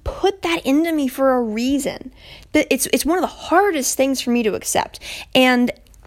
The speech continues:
as I've said elsewhere, I'm pretty sure I've said this on a podcast elsewhere, or maybe I've just tweeted it and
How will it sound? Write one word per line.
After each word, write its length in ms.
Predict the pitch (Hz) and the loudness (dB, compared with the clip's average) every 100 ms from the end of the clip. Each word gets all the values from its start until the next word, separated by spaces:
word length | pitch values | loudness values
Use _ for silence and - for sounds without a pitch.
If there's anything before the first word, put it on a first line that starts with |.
| - - - - - | -20 -20 -20 -12 -4
as 280 | 277 349 320 | 0 2 2
I've 200 | 277 254 | 2 2
said 180 | 262 | 2
elsewhere, 600 | 240 254 254 262 226 208 - - - - - _ - - 254 254 - - - - - - - - - - - | 2 0 -2 -2 0 0 -4 -20 -20 -20 -20 _ -20 -20 -14 -14 -14 -20 -20 -20 -20 -20 -20 -20 -20 -20 -14
I'm 60 | 226 | -2
pretty 220 | 226 214 | 0 0
sure 180 | 214 190 | 0 0
I've 120 | 180 | 0
said 140 | 185 | -2
this 100 | 180 | -2
on 80 | 175 | -4
a 60 | 170 | -4
podcast 540 | 170 170 180 175 - | -2 -2 -2 -4 -4
elsewhere, 480 | - 170 - 170 165 - - - - - - - - - _ - _ _ - - - - | -2 -4 -2 -2 -2 -8 -20 -20 -20 -20 -20 -20 -20 -20 _ -20 _ _ -20 -20 -20 -4
or 80 | 233 | 2
maybe 260 | 254 254 | 2 4
I've 120 | 247 214 | 2 2
just 300 | 202 - - | 0 -2 -8
tweeted 340 | - 196 214 | -4 0 4
it 240 | 247 254 - | 4 2 0
and 300 | 185 180 | -2 -2